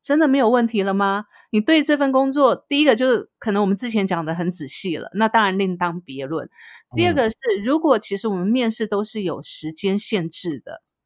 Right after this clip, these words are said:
Speaker 1: 大概最多可能一个小时左右吧。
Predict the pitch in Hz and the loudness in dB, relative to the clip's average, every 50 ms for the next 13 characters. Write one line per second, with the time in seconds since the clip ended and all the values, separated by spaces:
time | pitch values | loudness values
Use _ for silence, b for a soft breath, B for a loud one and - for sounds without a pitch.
0 | _ - 277 285 285 277 269 302 285 247 226 254 240 240 226 196 180 - - 190 | _ 4 4 6 6 6 4 2 0 2 2 2 0 0 0 -4 -6 -4 -4 -2
1 | 208 202 - 190 151 147 - 165 160 - - 147 151 185 190 175 165 151 131 104 | -2 -2 0 -2 -2 -2 -4 -10 -10 -10 -8 -8 -4 -2 -2 -2 0 0 -2 -2
2 | 78 - | -2 -6